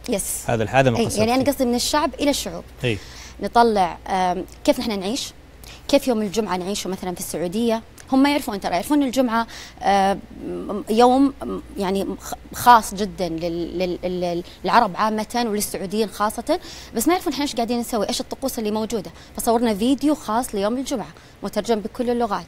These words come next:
Speaker 1: آه، يعني، هذا على سبيل المثال. في أي محفل من محافل المملكة العربية السعودية تحتاجنا، نحن موجودين. يعني، آه، مثلا، آه، ساهمنا في موسم الرياض، آه، كان من ضمن ال-، آم،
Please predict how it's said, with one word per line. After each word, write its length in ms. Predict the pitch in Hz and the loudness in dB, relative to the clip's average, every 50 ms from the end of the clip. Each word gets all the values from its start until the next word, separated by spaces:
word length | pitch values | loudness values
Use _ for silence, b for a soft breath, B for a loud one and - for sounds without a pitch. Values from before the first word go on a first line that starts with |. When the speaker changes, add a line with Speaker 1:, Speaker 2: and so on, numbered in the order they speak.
| - B B B B B B B B B - - | -14 B B B B B B B B B -4 -2
Speaker 1:
آه، 1080 | 196 190 185 185 185 185 180 180 180 180 175 175 175 180 180 - - 185 190 - - - | 0 2 2 2 2 0 0 0 -2 -2 -2 -4 -6 -6 -8 -8 -8 -8 -10 -10 -8 -6
يعني، 240 | - 196 185 196 | -4 -4 -2 0
هذا 140 | 220 240 220 | 2 2 2
على 140 | 208 220 220 | 2 0 0
سبيل 280 | 214 - 196 220 240 214 | -2 -2 -2 0 0 0
المثال. 360 | 214 202 196 185 - 180 180 - B B B B B B B B B | 0 -2 -4 -6 -8 -12 -16 -16 B B B B B B B B B
في 160 | 180 - 247 - - | -6 -4 -2 2 2
أي 140 | 339 415 | 4 4
محفل 400 | 359 302 311 - - - 226 208 | 4 4 2 0 -2 -2 -2 -2
من 140 | 196 202 202 | 0 -2 -2
محافل 600 | 202 196 - 240 254 254 247 - - 185 180 - - - - - - | -4 -4 -2 0 0 0 0 -2 -4 -4 -4 -4 -8 -12 -16 -8 -4
المملكة 440 | 196 190 190 196 220 240 254 240 - | -4 -2 -2 0 2 2 2 2 0
العربية 220 | - 196 190 214 | -2 -2 -2 -2
السعودية 360 | 214 - - 190 196 202 208 | -4 -2 -4 -4 -2 0 -2
تحتاجنا، 640 | 196 - - - - 233 226 240 240 240 247 269 277 - - - | -2 -2 -8 -6 0 2 2 2 2 2 0 -2 -2 -4 -6 -8
نحن 160 | - 226 - 233 | -6 -4 -4 -4
موجودين. 360 | 196 190 180 - 170 - 156 - - B B B B B B B - | -4 -4 -4 -4 -6 -8 -8 -10 -12 B B B B B B B -4
يعني، 440 | - 196 196 202 202 202 202 202 196 | -2 -2 0 0 -2 -2 -2 0 0
آه، 220 | 196 190 190 190 190 - | 2 2 2 0 0 -4
مثلا، 340 | 208 - 240 214 214 226 - - - - | -4 -2 0 0 0 -2 -2 -6 -4 0
آه، 160 | 190 190 196 | 0 0 0
ساهمنا 480 | 196 - 240 214 208 247 247 247 240 240 | 0 0 0 0 2 2 2 2 2 2
في 380 | - - - 220 220 226 220 - - | 0 -2 -4 -2 -2 -2 -2 -4 -2
موسم 320 | 202 214 233 - - 214 | -2 -2 -2 -2 -2 -4
الرياض، 360 | 196 185 185 180 175 180 226 285 B B B B B B B B B B - | -2 -2 0 0 0 -2 -2 -6 B B B B B B B B B B -8
آه، 60 | 196 - | -8 -2
كان 260 | - 240 214 214 214 | 2 4 4 4 4
من 140 | 208 202 202 | 0 -2 -2
ضمن 220 | 185 220 233 247 247 | -2 0 0 0 0
ال-، 320 | 247 240 247 240 226 214 | 0 0 0 0 0 0
آم، 400 | 208 196 190 185 185 180 180 185 | 0 0 0 0 -2 -2 -4 -6